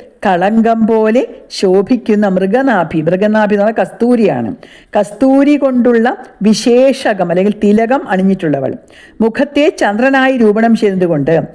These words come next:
സൗന്ദര്യാധിക്യം സൂചിപ്പി-, സൂചിപ്പിക്കുന്നു. കസ്തൂരിപ്പൊട്ടിനെ ചന്ദ്രനിലെ കളങ്കവുമായി ഉപമിച്ചപ്പോൾ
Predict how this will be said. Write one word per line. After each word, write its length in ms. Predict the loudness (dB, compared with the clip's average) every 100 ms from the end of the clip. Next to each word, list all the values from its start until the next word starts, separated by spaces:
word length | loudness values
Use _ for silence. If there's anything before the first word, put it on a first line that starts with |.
| -20 -20 -4
സൗന്ദര്യാധിക്യം 920 | 0 0 0 0 0 -2 -2 -4 -4
സൂചിപ്പി-, 420 | -2 -2 -2 -10
സൂചിപ്പിക്കുന്നു. 600 | -2 -2 -2 -4 -6 -6 -10 -18 _ _ -4
കസ്തൂരിപ്പൊട്ടിനെ 960 | -4 0 2 2 2 -2 -2 -2 -2 -6 -14 _
ചന്ദ്രനിലെ 420 | -4 -2 0 0 0
കളങ്കവുമായി 760 | 0 0 2 2 2 2 0
ഉപമിച്ചപ്പോൾ 720 | 0 0 0 -2 -2 0 0